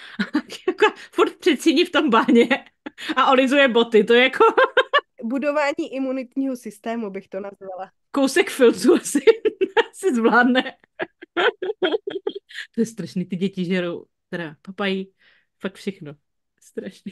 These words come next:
Speaker 1: Vždycky mě to překvapí, už mám třetí a vždycky mě to překvapí, jak jim to chutná. Takže já si myslím, že to není nějak škodlivý a to má určitě Oekotex nebo nějaký tady ty.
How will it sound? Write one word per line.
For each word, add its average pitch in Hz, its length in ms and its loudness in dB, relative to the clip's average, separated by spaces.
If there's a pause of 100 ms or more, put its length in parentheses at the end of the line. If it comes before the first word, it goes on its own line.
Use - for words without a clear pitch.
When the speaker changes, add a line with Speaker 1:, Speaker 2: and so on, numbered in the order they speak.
Speaker 1:
Vždycky 403 320 2
mě 453 120 6
to 427 120 2
překvapí, 403 440 0
už 311 80 -4
mám 320 160 0
třetí 269 420 -4
a 254 140 -6 (340)
vždycky 262 240 -10
mě 254 100 -6
to - 20 -6
překvapí, 247 420 -8
jak 220 120 -4
jim 226 100 -2
to 247 80 -4
chutná. 175 440 -8 (340)
Takže 240 220 2
já 202 40 2
si 226 80 -2
myslím, 226 160 2
že 214 60 0
to 214 60 2
není 202 160 4
nějak 190 200 -2
škodlivý 269 460 -2
a 190 60 -2
to 226 100 0
má 208 120 4
určitě 214 360 -2
Oekotex 214 540 -2
nebo 196 180 0
nějaký 180 280 -4
tady 175 200 -6
ty. 170 280 -10